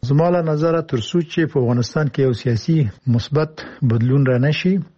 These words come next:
او یو، آه، مشروع او د،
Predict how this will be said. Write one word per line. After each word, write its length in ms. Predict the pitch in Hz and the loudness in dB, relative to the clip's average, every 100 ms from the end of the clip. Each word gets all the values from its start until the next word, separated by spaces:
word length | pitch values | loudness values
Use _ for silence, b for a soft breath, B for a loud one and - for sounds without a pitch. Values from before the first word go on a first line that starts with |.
| B B B B B B _ - | B B B B B B _ -4
او 240 | 135 131 127 | 0 2 4
یو، 340 | 127 131 127 95 B B B - | 2 2 0 -4 B B B -4
آه، 260 | 127 120 120 | 0 2 2
مشروع 680 | 123 120 - 165 165 131 - B B B B B - | 2 0 0 0 2 0 -6 B B B B B -2
او 280 | 127 120 | 2 2
د، 80 | 123 | 2